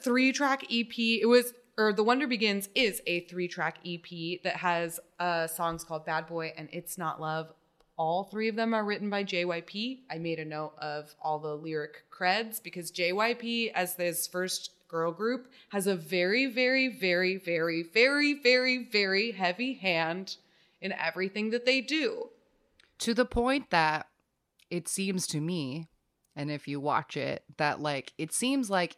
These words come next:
Speaker 2: in J Y P's mind, he was debuting this group to literally be his backing group. Like, in his mind, it was J Y P and the Wonder
Speaker 1: Mm-hmm.
Speaker 2: Girls.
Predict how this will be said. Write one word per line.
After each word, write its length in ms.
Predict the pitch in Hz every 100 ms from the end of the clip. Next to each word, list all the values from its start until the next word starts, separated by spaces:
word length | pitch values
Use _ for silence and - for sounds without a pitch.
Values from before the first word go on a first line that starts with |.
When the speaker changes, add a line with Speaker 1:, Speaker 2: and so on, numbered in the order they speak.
| -
Speaker 2:
in 240 | 190 185
J 220 | 160 170
Y 180 | 160 139
P's 400 | 135 214 220 180
mind, 480 | 131 120 107 123 - _ _ - _
he 260 | - 208 208
was 360 | 208 202 180
debuting 640 | 165 208 214 208 254 247 196
this 220 | 165 160
group 540 | - 202 170 143 - _ _
to 500 | - 180 170 165 156
literally 880 | 170 185 175 175 170 160 156 151 147 - _
be 280 | 160 156
his 420 | 156 165 156 147 -
backing 600 | - 147 143 - - -
group. 440 | - - - -
Like, 260 | 170 160 -
in 140 | 180
his 340 | 180 233 262
mind, 360 | 190 185 175 165
it 100 | 156
was 240 | 165 165
J 260 | 151 175 175
Y 200 | 180 175
P 360 | 165 180 175 165
and 360 | 147 156 160 151 -
the 120 | 156
Wonder 380 | 151 214 190 196
Speaker 1:
Mm-hmm. 100 | 190
Speaker 2:
Girls. 580 | 190 196 208 - -